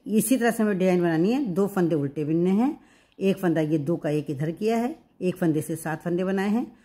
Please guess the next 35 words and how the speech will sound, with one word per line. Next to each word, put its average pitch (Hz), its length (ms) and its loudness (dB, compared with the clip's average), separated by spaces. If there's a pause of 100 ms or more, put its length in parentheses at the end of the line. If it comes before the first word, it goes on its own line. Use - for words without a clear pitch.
(160)
और 156 140 -4
दो 160 140 -4
फंदे 143 300 -6
का 143 140 -8
एक 190 320 -4 (180)
इधर 156 240 0
किया 135 240 -8
है। 127 60 -12 (300)
ये 190 140 4
दोनों 185 220 2
फंदे 156 300 -2
जो 151 140 -6
हैं 208 300 -4 (260)
हमने 170 220 0
जैसे 151 240 -4
केबल 151 320 -8
बनाते 151 360 -6
हैं 226 280 -4 (200)
उस 170 160 -6
तरह 147 160 0
से 208 300 -10 (240)
बनाया 151 360 -2
है। - 240 -20 (400)
इसके 185 200 -4
बाद 156 80 -2
फिर 185 200 -4
उसी 196 240 -2
तरह 214 140 -2
से 214 120 -4
बनाएंगे 214 400 -2
हम, 233 260 -2 (440)
दो 180 140 0
फंदे 160 380 -4 (320)
उल्टे 147 240 -6
बनाएंगे 147 500 -2